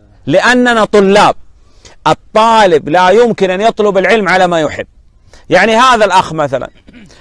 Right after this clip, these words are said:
أراد أن يصبح طبيبًا مثلًا في الأسنان، إيش يصنع؟ يأخذ بعض المعدات ويقرأ بعض الكتب ويفتح مكان ويكتب عليه طبيب أسنان،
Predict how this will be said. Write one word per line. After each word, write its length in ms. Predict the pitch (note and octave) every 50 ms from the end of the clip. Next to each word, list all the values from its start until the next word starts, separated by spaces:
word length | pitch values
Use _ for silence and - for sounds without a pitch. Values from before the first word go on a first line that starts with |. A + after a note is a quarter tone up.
| - - -
أراد 440 | F3 A3 B3+ C4 B3+ B3+ B3+ B3 - - - _ _ _ _ _ _ _ - -
أن 100 | F#3 G#3+
يصبح 360 | B3 B3+ G3 - F#3 G3 - -
طبيبًا 360 | - G#3+ F#3+ A#3+ A#3+ G#3+ F#3+ A3
مثلًا 360 | G#3 A3 A3+ F#3+ A#3 A3+ G#3+
في 100 | D#3+ G3+
الأسنان، 460 | G3+ - D#3+ - - C#3+ B2+ A2+ - - _ - - - - - B3+
إيش 180 | C4 B3 -
يصنع؟ 380 | A#3+ G#3+ - - E3 D#3 D3+ B2+ - - _ - _ - - - - - - -
يأخذ 400 | D#3+ G#3+ B3 A3+ - G3+ A3+ F#3
بعض 220 | F3 A3+ G#3+ A3 A3
المعدات 640 | A3 G#3+ G#3 F3 F#3+ D#3 D3 E3 A3+ A3+ A3 -
ويقرأ 340 | G#3+ G#3+ G3+ G#3+ A3+ G#3+ G3+
بعض 220 | F#3+ G#3+ G#3+ G#3+
الكتب 420 | G#3+ F#3+ - A3+ A3 - B3 - - - - - - - - -
ويفتح 680 | F3 F3+ F#3 G3 G3 G3+ G#3+ G#3+ - - A3 G#3 -
مكان 440 | F3+ G3 F#3+ - - A3+ A#3 A#3 A#3
ويكتب 380 | G#3+ G#3 G#3 - - G#3 F#3+ F#3
عليه 260 | F3+ G3 G#3+ A3 G#3+
طبيب 360 | - G#3 G3 G3 G#3+ G#3 E3+
أسنان، 360 | D#3 D#3+ - - D3+ C3 A2+